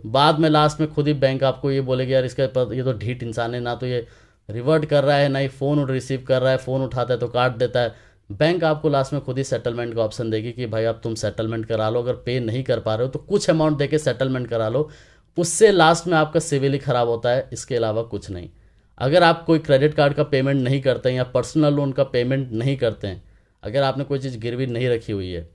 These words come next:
तो उस केस में जो है ज़्यादा से ज़्यादा बैंक आपको लास्ट में सेटलमेंट का ही ऑप्शन देती है, ये नहीं आपको बोलेगी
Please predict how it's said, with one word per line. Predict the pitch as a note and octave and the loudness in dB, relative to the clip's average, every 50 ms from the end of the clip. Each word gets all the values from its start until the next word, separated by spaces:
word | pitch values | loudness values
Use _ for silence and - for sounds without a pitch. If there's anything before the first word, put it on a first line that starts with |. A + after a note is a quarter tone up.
| _ _ _ _ _ _ _ _ _ - | _ _ _ _ _ _ _ _ _ -14
तो | - | -8
उस | - D#3 D#3+ D#3 | -6 -6 -6 -6
केस | - - C#3+ C3+ B2+ - - | -6 -4 -4 -4 -4 -6 -8
में | B2+ A#2+ A2+ | -8 -8 -4
जो | A#2+ A2+ A2 | -2 -2 0
है | A2+ A2+ A#2+ B2 | 0 0 0 -2
ज़्यादा | A2+ A2+ A2 A2+ A2 A#2+ A#2+ | 0 0 0 0 0 -2 -2
से | A#2+ A#2 | -2 -2
ज़्यादा | G#2+ A2+ G#2+ G#2+ A2 A#2 | -2 -2 0 0 0 -2
बैंक | A2 G2+ G#2 G#2+ A2+ A#2 A2 A2 | -2 0 -2 -2 -2 -4 -4 -2
आपको | G#2 G2+ - - A#2 A2+ | -4 -4 -4 -4 -6 -4
लास्ट | A2 G2+ G2+ G#2 - - | -2 -2 -4 -4 -6 -6
में | A2 G#2+ | -6 -6
सेटलमेंट | G#2 - A2 G2+ - A2 A2 G#2+ G#2+ A2 G#2+ G#2 | -4 -4 -6 -4 -4 -4 -4 -4 -4 -4 -4 -4
का | G#2+ G#2 | -4 -4
ही | G#2+ G#2+ | -4 -2
ऑप्शन | G#2 F#2+ F#2 - - A2+ G#2 | -4 -4 -6 -6 -8 -8 -6
देती | G2 G2+ G2 F#2+ - | -6 -6 -8 -6 -6
है, | A2+ A2 | -6 -4
ये | G#2 G2 A2 A2+ | -4 -4 -4 -4
नहीं | A2 A2 G#2+ A2 A2 G#2+ | -4 -4 -4 -4 -4 -4
आपको | G#2 G2+ - - A2+ | -4 -6 -8 -8 -8
बोलेगी | G2 G2+ G2+ G2+ G#2 G2+ G2+ G#2+ G#2+ | -6 -4 -4 -4 -4 -4 -4 -6 -6